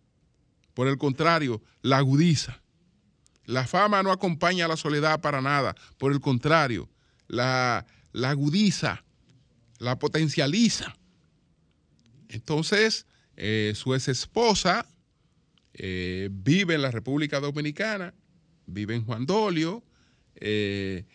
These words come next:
junto también ahí vive un hermano de ella que es cineasta, que está establecido en la República Dominicana, y lo más cercano a familia,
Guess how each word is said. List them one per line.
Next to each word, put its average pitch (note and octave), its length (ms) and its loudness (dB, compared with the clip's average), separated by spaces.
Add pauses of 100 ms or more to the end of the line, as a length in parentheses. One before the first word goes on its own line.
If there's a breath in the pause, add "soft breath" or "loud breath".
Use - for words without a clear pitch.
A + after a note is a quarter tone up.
(200 soft breath)
junto A2 800 0
también A2+ 400 -2
ahí B2 140 0
vive B2 320 -2
un B2+ 160 -2
hermano A#2+ 400 -4
de D3 140 0
ella C#3+ 200 -2
que B2 100 -8
es B2 80 -8
cineasta, C#3 600 -2
que G#2 80 -10
está A2 180 -6
establecido A#2+ 540 -4
en B2 60 -4
la B2 80 -4
República C3 440 -4
Dominicana, F#3 760 0 (380 loud breath)
y D3 140 2
lo D#3 140 4
más E3 240 -2
cercano F#3 720 -2
a F3 80 0
familia, E3+ 840 0